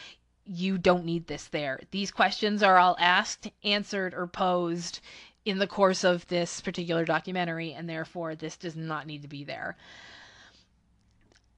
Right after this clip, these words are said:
I might suggest, um, I, I'm kind of torn on, on, uh, suggesting that anybody watch it. I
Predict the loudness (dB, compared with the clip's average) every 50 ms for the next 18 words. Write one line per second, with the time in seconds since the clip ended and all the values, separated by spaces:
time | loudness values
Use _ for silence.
0 | _ _ 2 4 4 4 4 4 4 4 4 2 -2 -6 -4 0 0 0 0 0
1 | -6 -12 -16 -20 -8 -4 0 0 2 0 0 -2 -2 2 2 2 2 4 2 0
2 | -2 -2 -2 -4 -6 -6 -4 -4 -4 -4 -4 -4 -8 -10 -8 -4 -4 -4 -2 -4
3 | -6 -6 -8 -8 -8 -10 -10 -12 -12 -14 -16 -18 -16 -14 -14 -14 -16 _ _ -20
4 | -16 -10 -10 -10 -6 -4 -6 -6 -6 -8 -12 -14 -12 -14 -16 -18 -20 -14 _ -8
5 | -8 -8 -8 -10 -14 _ -20 -14 -12 -10 -10 -10 -10 -10 -10 -10 -10 -10 -10 -8
6 | -8 -8 -8 -8 -10 -12 -12 -12 -14 -16 -16 -18 -16 -16 -16 -14 -8 -6 -6 -4
7 | -4 -6 -8 -10